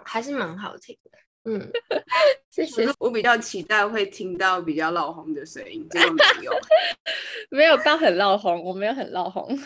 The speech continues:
Speaker 2: <laughs>
Speaker 3: 我想说完美的思涵终于有一点点小小的缺陷，结果还是没有。
Speaker 2: <laughs> 我很克制，不要他让，让他很闹哄。<laughs>
Speaker 1: 哎，为什么他的书都跟时间好像蛮有关系的啊，书名的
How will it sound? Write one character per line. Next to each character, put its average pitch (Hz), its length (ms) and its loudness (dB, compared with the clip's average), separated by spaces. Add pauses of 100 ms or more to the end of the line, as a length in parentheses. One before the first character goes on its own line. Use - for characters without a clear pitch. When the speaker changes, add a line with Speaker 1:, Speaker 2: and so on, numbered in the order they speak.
(120)
Speaker 2:
<laughs> 277 280 -2
Speaker 3:
我 262 60 0
想 254 220 2
说 247 220 2 (160)
完 202 160 4
美 220 200 2
的 185 280 2
思 208 280 -2
涵 190 200 2
终 214 200 2
于 202 40 4
有 180 80 2
一 190 80 2
点 196 160 2
点 180 140 -2
小 175 160 -4
小 170 160 -8
的 165 80 -2
缺 165 220 -6
陷， 339 280 6
结 403 80 -2
果 381 40 2
还 320 80 -4
是 - 100 -16
没 508 80 6
有。 508 80 2 (400)
Speaker 2:
<laughs> 605 1000 2
我 349 80 4
很 240 180 2
克 247 340 6
制， 226 320 -2
不 202 80 -2
要 202 160 4
他 233 140 0
让， 220 300 2
让 240 100 -2
他 208 140 -2
很 226 200 -2
闹 185 240 0
哄。 190 260 -4
<laughs> - 1600 -4
Speaker 1:
哎， 339 100 2
为 415 220 6
什 349 140 0
么 233 220 2
他 285 160 2
的 277 200 0
书 247 400 -2
都 233 160 -2
跟 240 180 -2
时 196 320 -8
间 208 280 -4
好 180 100 -6
像 240 240 -8
蛮 180 240 -6
有 185 140 -8
关 180 340 -10
系 190 280 -10
的 - 80 -10
啊， - 120 -4
书 220 260 -2
名 180 300 -2
的 - 100 -8